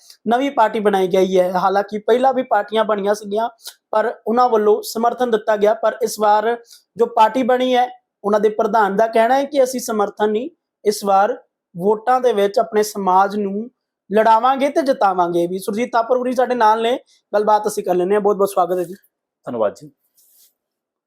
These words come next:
Speaker 1: ਹਰੇਕ ਵਾਰੀ ਤੁਸੀਂ ਪਹਿਲਾਂ ਸਮਰਥਨ ਹੀ ਦਿੱਤਾ ਹੈ, ਐਤਕੀ ਪਾਰਟੀ ਬਣਾਈ ਹੈ, ਐਤਕੀ ਤਾਂ ਨਹੀਂ ਸਮਰਥਨ ਦਓਗੇ?
Speaker 2: ਤੁਹਾਡੇ ਮੈਂ ਚੈਨਲ ਦੇ ਮਾਧਿਅਮ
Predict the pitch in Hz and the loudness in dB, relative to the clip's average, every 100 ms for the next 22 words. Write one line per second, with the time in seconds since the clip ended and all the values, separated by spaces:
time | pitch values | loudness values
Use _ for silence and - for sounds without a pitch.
0 | - 202 220 220 240 233 247 262 247 262 | -2 0 2 2 0 0 -2 0 2 2
1 | 226 202 214 247 220 - 190 214 226 196 | 0 0 0 0 -2 0 0 2 2 0
2 | - 226 202 185 226 226 214 202 240 - | -4 -4 -4 -2 -2 0 2 0 -2 -4
3 | - 196 190 226 247 254 233 233 240 240 | -4 -2 -2 -4 -2 -2 -2 0 0 0
4 | 262 226 _ _ _ _ _ _ _ _ | -2 -6 _ _ _ _ _ _ _ _
5 | _ _ _ _ _ _ _ _ _ - | _ _ _ _ _ _ _ _ _ -2
6 | 147 180 202 190 143 156 175 151 131 151 | 0 0 -2 -2 0 0 0 0 -2 -2
7 | 160 151 | -10 -12